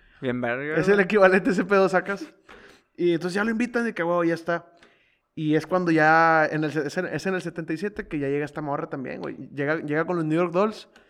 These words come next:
Speaker 2: y, pues, se conocen, güey. Entonces es cuando este, mi compadre ahora así como cohetes, sobres. Se la pasaban drogándose, se la pasaban así. Era una pareja muy agresiva, güey.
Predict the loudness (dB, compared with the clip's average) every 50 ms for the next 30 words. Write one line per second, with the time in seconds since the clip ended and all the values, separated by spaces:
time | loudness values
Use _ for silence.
0 | _ _ _ _ -10 -8 -8 -8 -8 -8 -8 -6 -6 -6 -8 -8 -10 -10 -12 -12
1 | -14 -16 -18 -14 -12 -8 -8 -8 -6 -4 -2 -2 -2 -2 -2 -6 -6 -6 -6 -6
2 | -6 -6 -6 -4 -2 0 0 2 0 0 -2 -4 -4 -4 -4 -2 -2 -4 -4 -4
3 | -6 -10 -8 -6 -4 -2 -2 -4 -6 -8 -12 -20 _ _ _ _ _ _ _ _
4 | _ _ _ _ _ _ _ _ _ _ _ _ _ -4 -2 -2 0 0 0 2
5 | 2 2 4 2 4 4 4 4 2 0 -2 -2 -2 -2 -2 -2 -2 -4 -2 0
6 | 0 0 0 -2 -2 0 2 2 2 2 0 -2 -4 -2 0 0 2 2 2 2
7 | 0 0 -2 -2 -2 0 2 0 0 0 -2 0 2 2 2 2 0 -2 -4